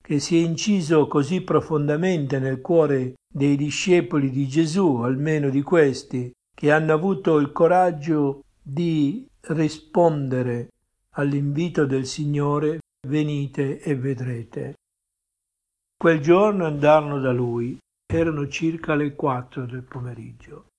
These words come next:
Ecco, ancora una volta vorrei ricordare a tutti noi come la fede non è riduttivamente adesione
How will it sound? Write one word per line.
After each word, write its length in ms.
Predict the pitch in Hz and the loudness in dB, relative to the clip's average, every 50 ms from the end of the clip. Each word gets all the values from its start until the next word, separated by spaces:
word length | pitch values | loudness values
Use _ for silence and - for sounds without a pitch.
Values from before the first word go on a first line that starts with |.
| _ _ _ _ _ _ _ _ _ _ _ _ _ _ _ _ | _ _ _ _ _ _ _ _ _ _ _ _ _ _ _ _
Ecco, 360 | - 165 170 165 165 - 180 | 4 4 4 4 4 4 2
ancora 360 | 151 147 143 - 175 175 170 170 | 2 2 4 4 4 4 6 6
una 140 | 160 151 | 4 4
volta 720 | 139 151 160 170 175 165 170 - 147 135 127 120 117 113 107 - _ _ _ _ - | 6 8 8 8 6 4 4 4 6 6 6 4 4 0 -8 -14 _ _ _ _ -12
vorrei 500 | - 139 143 147 139 147 151 143 139 135 | -4 0 0 2 4 4 4 4 4 2
ricordare 880 | 131 131 127 127 - 143 131 127 127 123 135 139 139 139 135 135 127 123 | 0 -2 -4 -2 -2 -2 -2 -2 -2 0 2 4 4 4 4 2 0 -2
a 60 | 123 | -2
tutti 360 | 123 - 147 135 - 151 135 | -2 -2 -4 -4 -2 -4 -4
noi 520 | 123 131 135 147 151 147 131 120 113 117 _ _ _ _ _ _ _ | -4 -2 -2 0 0 0 0 -2 -4 -8 _ _ _ _ _ _ _
come 300 | - - 151 147 147 147 | 0 2 2 4 4 4
la 120 | 139 135 | 2 2
fede 500 | 131 - - 156 160 165 160 147 147 139 | 0 0 2 2 4 4 4 4 2 2
non 340 | 135 131 131 131 131 131 135 | 2 0 -4 -4 -4 -2 -2
è 220 | 143 151 147 139 127 | 0 0 0 0 -2
riduttivamente 840 | - 127 127 131 127 127 147 131 135 135 147 147 139 131 139 143 143 _ | -4 -6 -8 -8 -6 -2 -2 -2 -2 0 -2 -2 -2 -2 -4 -6 -6 _
adesione 1120 | - - 151 139 131 147 143 131 127 135 143 160 160 165 170 170 170 165 151 143 139 143 | -6 -6 -4 0 2 2 2 2 0 0 2 4 4 4 4 2 0 0 0 0 -2 -4